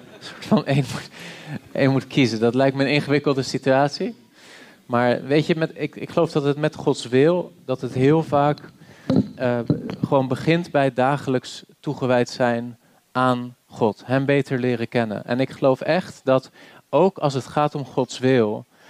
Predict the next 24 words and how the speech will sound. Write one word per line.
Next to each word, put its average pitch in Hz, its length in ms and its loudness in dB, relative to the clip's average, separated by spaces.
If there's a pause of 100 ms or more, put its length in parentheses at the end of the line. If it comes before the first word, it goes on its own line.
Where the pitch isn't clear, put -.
(320)
dat 131 360 2 (120)
gewoon 165 320 0
gericht 156 380 0
zijn 170 260 -2
op 127 100 -4
het 131 120 -12
Koninkrijk 156 540 0
van 135 120 -6
God. 107 280 -6
Gewoon 202 260 0
gericht 175 400 2
zijn 170 300 -2
op 147 200 -6
in 151 160 -4
een 160 80 0
gemeente 131 480 -2
zitten. 107 360 -4
Gericht 156 420 2
zijn 165 220 0
op 143 140 -4
Jezus 147 380 0
beter 139 300 0
leren 123 300 0
kennen. 131 360 0